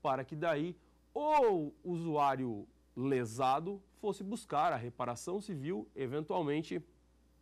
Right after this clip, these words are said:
daquele usuário. Entretanto, posteriormente, o próprio Superior Tribunal de Justiça, analisando casos semelhantes,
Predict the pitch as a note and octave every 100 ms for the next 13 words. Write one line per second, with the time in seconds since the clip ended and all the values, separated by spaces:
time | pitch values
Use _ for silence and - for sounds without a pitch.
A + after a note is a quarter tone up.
0 | _ _ C3 D3+ - C#3 C3+ C3+ F#3 G#3
1 | G#2 - _ _ _ _ _ _ _ _
2 | _ G#2 A2 B2 - A3+ F#3+ - - _
3 | _ _ _ - B3 F#3 F3 F3 G3+ E3
4 | D3 - - _ _ _ - B3+ - A3+
5 | A#3+ C#4+ G3+ E3 - D3 D3 C3 B2 G#2+
6 | B2+ A2+ G#2+ G#2 G2+ C3 F#3+ - C#3 D3
7 | C3+ - _ _ _ _ _ _ _ _
8 | _ C#3 C#3+ D3+ C#3+ B2 F#3+ A3+ D#3+ G#2
9 | - _ - F3+ C#3+ A#2+ G#2 - B2+ A2+
10 | F3 C#3+ B2+ -